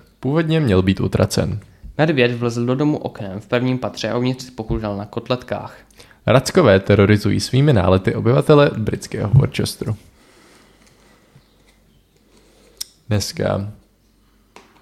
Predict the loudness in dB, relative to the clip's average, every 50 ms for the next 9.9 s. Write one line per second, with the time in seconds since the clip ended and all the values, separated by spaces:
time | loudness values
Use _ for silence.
0 | _ _ _ _ _ _ _ 0 2 4 4 4 4 2 2 0 -2 -6 -10 -12
1 | -14 -16 -14 -14 -10 -6 -4 -2 0 0 0 0 0 -2 -4 -6 -10 -14 -16 -14
2 | -12 -12 -10 -10 -10 -8 -8 -8 -8 -6 -4 -4 -2 0 2 4 4 4 4 2
3 | 0 -4 -2 0 0 2 2 2 0 0 2 2 2 2 2 -2 -4 -2 -2 -4
4 | -4 -2 -4 -6 -6 -6 -8 -4 2 4 4 6 4 4 2 0 0 -2 -2 -4
5 | -6 -6 -6 -4 -2 -2 -2 -2 -4 -6 -6 _ -2 -2 0 -2 -4 -8 -6 -4
6 | -4 -4 -4 -6 -10 -10 -10 -10 -10 -10 -10 -6 -2 -2 -2 0 -2 -4 -4 -6
7 | -6 -2 0 0 2 2 2 0 0 2 4 4 4 4 4 2 -2 -6 -14 -16
8 | -16 -16 -16 -20 -20 -20 -20 _ _ _ _ _ -20 _ _ _ _ -12 -6 0
9 | 2 4 4 2 2 2 4 4 4 4 2 0 -2 -2 -4 -6 -8 -14